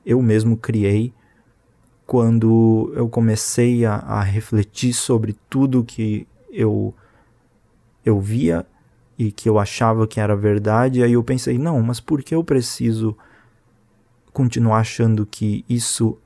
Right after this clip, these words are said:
é cem por cento certo? Como eu posso ser uma pessoa com mente aberta e, e ver o-, a outra questão?" Então, quando, é, quando você começa a abrir a mente pra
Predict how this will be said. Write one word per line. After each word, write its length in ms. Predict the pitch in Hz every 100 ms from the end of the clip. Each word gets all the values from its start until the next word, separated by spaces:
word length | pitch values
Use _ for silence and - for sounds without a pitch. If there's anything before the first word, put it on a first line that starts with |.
| -
é 340 | 107 101 98
cem 280 | 101 - 113
por 200 | 104 104
cento 500 | - - 104 98 -
certo? 540 | - - 104 98 - 117
Como 260 | - 147
eu 60 | 160
posso 560 | - 117 - 139 117 - _ _ _ _ _
ser 180 | -
uma 160 | 175 151
pessoa 360 | - 117 - 113
com 160 | -
mente 360 | 113 104 107 107
aberta 560 | 104 104 104 120 - 139
e, 200 | 123 -
e 140 | 120 113
ver 600 | 110 113 120 127 120 117 _ _ _ _ _ -
o-, 220 | - -
a 160 | 139 113
outra 320 | 139 196 156
questão?" 540 | - 127 - 110 98 107 _ _ _ _ _ _ _ _ _
Então, 240 | - 123 151
quando, 640 | 175 165 156 135 131 - - _
é, 360 | 123 120 117
quando 280 | 120 - 139
você 240 | 139 135 143
começa 440 | 156 135 131 131
a 80 | 110
abrir 320 | 110 120 139
a 60 | 135
mente 340 | 123 113 110
pra 460 | 110 107 104 104